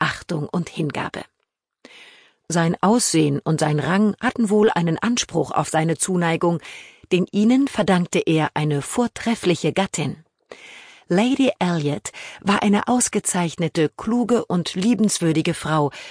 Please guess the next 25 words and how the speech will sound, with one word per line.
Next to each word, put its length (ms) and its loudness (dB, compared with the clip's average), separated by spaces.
deren 260 2
Urteilskraft 800 0
und 220 -2
Haltung 460 0
keiner 320 2
Nachsicht 500 0
bedurfte, 500 0
wenn 260 2
man 180 2
ihr 300 0
auch 140 -2
die 180 -2
jugendliche 600 0
Verblendung 680 2
zugute 480 0
halten 300 0
muss, 280 -2
die 160 0
sie 220 0
zu 200 -2
einer 260 0
Lady 440 2
Elliot 520 0
gemacht 400 -4
hatte. 260 -6